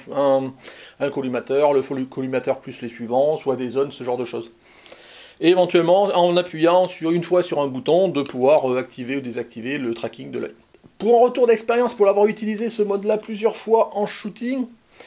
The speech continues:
bah, je serais quand même assez mitigé sur l'utilisation. Donc ça s'utilise, mais je pense que ça demande pas mal de pratique, parce que quand vous êtes dans le feu de l'action, moi je vois dans un shooting,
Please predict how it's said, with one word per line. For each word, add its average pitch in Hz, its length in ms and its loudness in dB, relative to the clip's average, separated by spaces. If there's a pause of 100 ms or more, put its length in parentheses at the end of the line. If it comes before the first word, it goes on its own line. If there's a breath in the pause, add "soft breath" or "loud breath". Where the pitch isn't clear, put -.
(720 loud breath)
bah, 208 920 4
je 196 180 -6
serais 262 240 0
quand 240 100 4
même 233 100 4
assez 226 200 0
mitigé 220 380 -4
sur - 80 -6
l'utilisation. 160 480 0
Donc 127 180 -2
ça 226 160 0
s'utilise, 285 640 0
mais 175 160 -2
je - 100 -2
pense 262 140 2
que 262 60 -8
ça 175 80 2
demande 226 320 2
pas 208 100 4
mal 226 180 0
de 170 100 4
pratique, 202 500 -4
parce 170 160 0
que 175 160 6
quand 175 240 2
vous 247 180 0
êtes 233 100 2
dans 208 140 2
le 202 60 0
feu 254 180 -8
de 226 80 -6
l'action, 226 340 -2
moi 190 140 -2
je 165 80 -6
vois 208 120 2
dans 196 200 -2
un 208 80 0
shooting, 233 520 -8